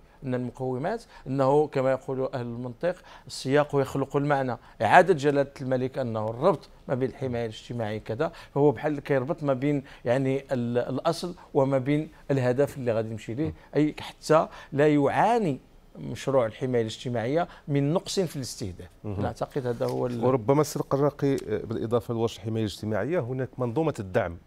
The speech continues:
Speaker 2: الآن، يعني، يتفق الجميع بأنه، آه، بالصيغة الحالية، آه، الخطاب تطرق إلى اثنين وثلاثين مليار درهم في، في، في ميزانية المقاصة، كانت قبلها أكثر أو أقل، ولكن ربما في، في، في النظام الحالي للدعم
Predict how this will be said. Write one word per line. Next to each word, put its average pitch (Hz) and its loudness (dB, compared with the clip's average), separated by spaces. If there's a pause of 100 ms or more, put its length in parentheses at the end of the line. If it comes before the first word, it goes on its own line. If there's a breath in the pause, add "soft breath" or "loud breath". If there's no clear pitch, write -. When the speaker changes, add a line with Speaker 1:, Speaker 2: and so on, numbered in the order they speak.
Speaker 2:
الآن، 135 -2
يعني، 104 -4
يتفق 110 -6
الجميع 98 -6
بأنه، 101 -6 (520 loud breath)
آه، - -6
بالصيغة 104 -2
الحالية، 98 -2
آه، - -4 (800)
الخطاب 107 -6
تطرق 104 -6
إلى 107 -2
اثنين 104 -4
وثلاثين 135 -6
مليار 120 2
درهم 101 -2
في، - -10
في، - -8 (100)
في - -10
ميزانية 92 -6
المقاصة، 87 -4
كانت 147 0
قبلها 101 -2
أكثر - -6
أو 98 -2
أقل، 220 -2 (520 loud breath)
ولكن 143 2 (120)
ربما 123 0
في، - -6 (180)
في، 110 -8
في - -16
النظام 117 0
الحالي 131 -2
للدعم 165 0